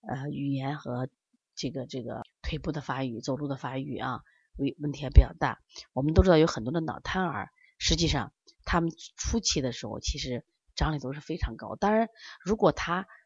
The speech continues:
这个脑损伤比较严重的话，那么他的恢复呢，可能就比较慢。但是我们现在很多孩子，他张力高，因为我来从我临床中的感觉是啥？因为现在妈妈在怀孕期间或者在月子里边，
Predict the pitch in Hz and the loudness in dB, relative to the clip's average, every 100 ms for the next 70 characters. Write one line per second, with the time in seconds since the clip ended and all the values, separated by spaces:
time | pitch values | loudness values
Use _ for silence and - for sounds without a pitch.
0 | - 165 165 151 - 151 156 180 135 120 | -2 2 4 4 2 2 0 2 0 -2
1 | 123 160 180 135 135 - _ - _ 131 | -4 -2 0 0 -4 -6 _ -20 _ -4
2 | 135 143 151 135 - 190 - 131 - - | -4 -4 -6 -4 0 0 0 -8 -8 -10
3 | 113 120 120 127 113 127 117 _ - - | -6 -4 -4 -6 -4 -6 -6 _ -20 -18
4 | - - 339 440 196 147 185 359 370 - | -6 0 2 4 4 4 4 4 4 0
5 | 139 127 - 113 120 131 101 - - - | -4 -6 -6 -8 -8 -8 -10 -14 -18 -8
6 | 180 175 165 131 139 127 202 214 135 123 | -2 0 0 -2 -4 -4 -2 -2 -2 -2
7 | 151 240 - 190 147 123 180 - 165 147 | 2 2 0 -4 -2 -2 -2 -4 -4 -2
8 | 147 - - 110 135 135 - - _ - | -2 -4 -8 -6 -4 -6 -8 -14 _ -18
9 | - - 277 330 320 339 208 240 294 240 | -16 -2 6 6 6 2 0 0 -2 -2
10 | 135 - _ - 196 - 139 220 240 190 | -4 -8 _ -4 -2 0 0 2 0 -2
11 | 196 190 185 202 180 185 196 254 196 156 | -4 -2 -2 0 0 2 2 2 2 0
12 | 113 - 135 - | -4 -8 -8 -10